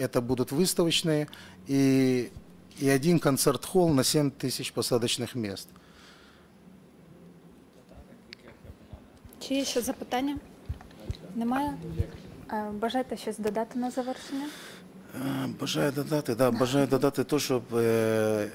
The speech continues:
Speaker 1: ще раз говорю, хочу подчеркнуть, чтобы соответствующие органы принимали участие и помогали в этом проекте, потому что, э, на самом деле очень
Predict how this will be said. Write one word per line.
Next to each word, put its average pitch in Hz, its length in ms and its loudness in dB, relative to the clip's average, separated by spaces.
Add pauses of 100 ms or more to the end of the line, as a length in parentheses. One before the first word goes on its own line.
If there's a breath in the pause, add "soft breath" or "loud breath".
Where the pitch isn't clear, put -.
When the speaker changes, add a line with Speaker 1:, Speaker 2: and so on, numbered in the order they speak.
(160)
Speaker 1:
ще 117 200 2
раз 107 140 0
говорю, 107 520 2
хочу 120 200 -4
подчеркнуть, 139 480 0 (140)
чтобы 117 500 4
соответствующие 127 840 2
органы 127 600 4 (220)
принимали 127 460 2
участие 139 640 0 (640 loud breath)
и 117 320 2
помогали 123 500 4
в 123 100 4
этом 120 300 2
проекте, 139 460 2
потому 120 360 0
что, 113 420 0 (560 loud breath)
э, 113 160 -4
на 117 140 0
самом 123 340 2
деле 113 260 2
очень 120 640 0